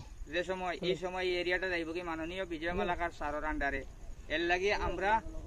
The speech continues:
Speaker 1: মাননীয় বিজয় মালাকার স্যার তানোর এবং মাননীয়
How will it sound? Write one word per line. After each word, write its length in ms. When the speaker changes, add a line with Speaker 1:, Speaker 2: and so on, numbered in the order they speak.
Speaker 1:
মাননীয় 420
বিজয় 260
মালাকার 460
স্যার 240
তানোর 300
এবং 200
মাননীয় 420